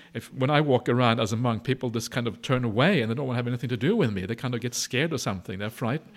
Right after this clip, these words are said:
frightened of monastics, uh, and, uh, once they get to know you, they kind of appreciate you. Uh, but when I go on the plane, nobody talks to me. They kind of look away because they,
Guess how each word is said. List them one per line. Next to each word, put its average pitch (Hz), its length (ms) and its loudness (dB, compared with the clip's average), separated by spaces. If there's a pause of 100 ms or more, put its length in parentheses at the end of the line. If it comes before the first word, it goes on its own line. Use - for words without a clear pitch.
(120)
frightened 170 460 0
of 135 100 0
monastics, - 640 -8
uh, - 80 -8 (680)
and, 104 280 -4
uh, 107 80 -2
once 156 200 2
they 147 100 0
get 123 180 -2
to 113 80 -8
know 127 220 2
you, 165 120 2
they 120 100 2
kind 127 200 -6
of 107 60 -2
appreciate 110 680 0
you. 117 140 2
Uh, 139 220 2 (460)
but 113 100 -4
when 123 140 0
I 120 60 2
go 120 120 -2
on 107 100 0
the 101 80 -2
plane, 120 520 0
nobody 123 280 0
talks 147 300 0
to 131 80 -6
me. 107 60 -4
They 104 60 -4
kind 104 160 -10
of 98 60 -8
look 110 200 -6
away 110 460 -2
because 101 240 -6
they, 101 120 -6